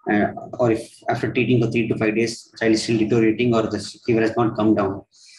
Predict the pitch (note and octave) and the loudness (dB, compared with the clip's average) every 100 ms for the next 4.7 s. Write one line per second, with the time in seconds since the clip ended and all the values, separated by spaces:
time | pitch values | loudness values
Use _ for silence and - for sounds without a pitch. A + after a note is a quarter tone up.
0 | - _ _ - A#2 G#2+ G#2 A2 A2 B2+ | -20 _ _ -4 0 0 0 -2 0 0
1 | A#2+ A2 A2 G#2+ G#2+ - G#2+ A2+ A2+ A2 | 0 0 2 2 0 -6 0 2 2 0
2 | A2+ A#2 A2+ A#2 A2+ C3 A#2 A2 A2 - | 0 0 0 0 0 0 0 -2 -2 -2
3 | A2 A2 G#2+ - G#2+ G#2+ A#2 G#2 A2 G#2 | 0 0 -4 -2 -2 -2 -4 -2 0 0
4 | - - G2+ G2+ G#2 G2+ F2 | -4 -16 -14 -6 -2 -2 -2